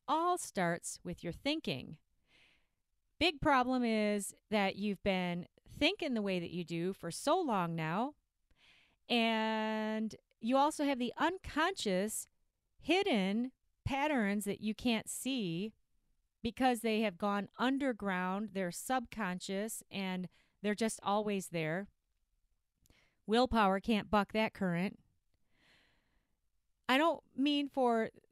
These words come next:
this, uh, podcast to sound hopeless. It is hopeless if you don't make a new decision.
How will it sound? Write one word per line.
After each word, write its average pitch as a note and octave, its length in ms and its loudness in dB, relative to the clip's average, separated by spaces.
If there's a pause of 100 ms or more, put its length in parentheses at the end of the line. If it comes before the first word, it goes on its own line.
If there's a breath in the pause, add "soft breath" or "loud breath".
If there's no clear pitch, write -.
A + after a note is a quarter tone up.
this, B3 380 0
uh, F#3+ 400 0 (520)
podcast C4 500 2
to G#3 100 -8
sound G3+ 520 0 (360)
hopeless. A3 920 2 (640)
It D#4 140 4
is A#4 240 6
hopeless G#3 480 2
if A3 120 -2
you A#3+ 100 -2
don't C#4 200 4
make A#3+ 200 0
a A3 60 0
new G3 140 0
decision. D#3 640 -6